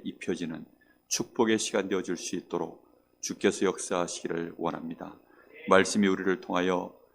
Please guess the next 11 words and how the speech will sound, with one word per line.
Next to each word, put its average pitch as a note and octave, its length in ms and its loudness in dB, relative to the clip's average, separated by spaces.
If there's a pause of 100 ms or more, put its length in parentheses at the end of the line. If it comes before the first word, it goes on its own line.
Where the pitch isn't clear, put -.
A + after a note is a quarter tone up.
(120)
성취되어지는 G#2+ 920 0
증거, E2 500 -6 (360)
나타날 F#2+ 460 4
수 - 200 -6
있도록 F2 500 -8 (380)
하나님 F#2+ 300 2
저희들에게 F#2+ 720 2 (320)
성령으로 A#2+ 720 2
충만케 G2+ 580 -2
하여 F#2+ 260 -2
주옵소서. - 760 -10